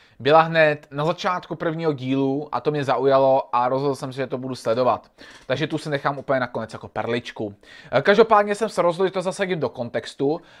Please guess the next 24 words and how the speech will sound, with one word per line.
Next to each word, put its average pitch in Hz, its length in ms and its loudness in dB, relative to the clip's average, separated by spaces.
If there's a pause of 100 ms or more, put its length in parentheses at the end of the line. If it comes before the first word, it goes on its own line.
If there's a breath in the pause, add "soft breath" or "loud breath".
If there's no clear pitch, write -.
(100 loud breath)
a 131 60 -2
tak 214 200 2
pokud 208 320 -4
řeknu 175 260 -10
nějakou 196 360 0
citaci 151 680 0
a 233 100 4
budu 175 180 -4
tomu 202 280 -4
mít 165 220 -10
nějakou 165 320 -6
kontextuální 170 880 -6
poznámku, 120 800 -4
tak 156 220 -8
ji 196 140 -6
řeknu, 120 540 -8
ale 156 120 2
pak 175 200 -4
to 185 80 -8
ještě 175 240 -10
shrnu. 127 440 -10
Eh, 127 1160 4
takže, 180 360 6
eh, - 160 2